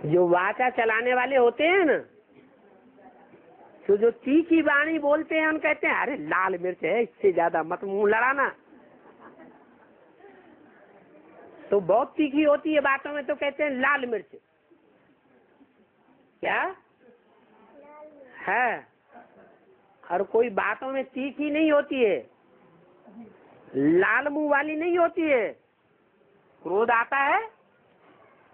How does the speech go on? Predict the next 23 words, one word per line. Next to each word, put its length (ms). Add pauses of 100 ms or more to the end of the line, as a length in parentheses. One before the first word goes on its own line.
(220)
तो 140
वाचा 440
से 200
भी 160
क्रोध 340 (480)
झलकता 400
है 300 (300)
और 120
चेहरे 380
से 180
भी 200 (880)
लाल 420
चेहरा 320
हो 180
जाता 280
है, 180 (1120)
तो 80
वो 120
लाल 480
मिर्च 260
नहीं 220
दिखाई 300
देगी। 380